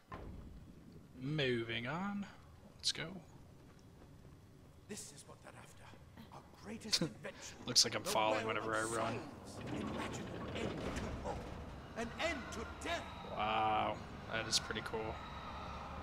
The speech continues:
Speaker 1: Another unnecessary cutscene. Oh, that sound is aids. Jesus.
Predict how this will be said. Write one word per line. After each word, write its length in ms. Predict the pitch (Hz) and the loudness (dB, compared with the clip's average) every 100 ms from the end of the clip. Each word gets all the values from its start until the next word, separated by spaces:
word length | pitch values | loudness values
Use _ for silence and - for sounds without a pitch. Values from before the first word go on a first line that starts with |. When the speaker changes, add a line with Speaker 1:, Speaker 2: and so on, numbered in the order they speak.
| - - - - - - - | -4 -6 -6 -8 -6 -6 0
Speaker 1:
Another 240 | 123 120 | 4 4
unnecessary 680 | 117 117 117 - - 120 113 | 4 8 10 12 12 12 6
cutscene. 680 | - 165 - 170 170 160 151 - - - - - - | 8 12 12 12 12 8 4 2 0 -2 -2 0 6
Oh, 380 | 170 180 143 120 - - | 12 12 12 12 4 2
that 120 | 120 | 10
sound 400 | - 175 170 147 | 12 12 12 10
is 160 | 110 117 | 8 8
aids. 600 | 139 170 147 - - - - - - - - - - - - - - - - - - - - - - - - - - - - - - - - - - - - - - - - | 10 10 10 12 12 12 10 0 -2 -2 -4 -4 -4 -2 -2 -2 -2 0 4 6 6 8 6 6 8 8 8 8 10 10 10 10 10 10 8 6 6 6 6 4 6 6 10
Jesus. 680 | - - - - - - | 12 12 12 12 12 12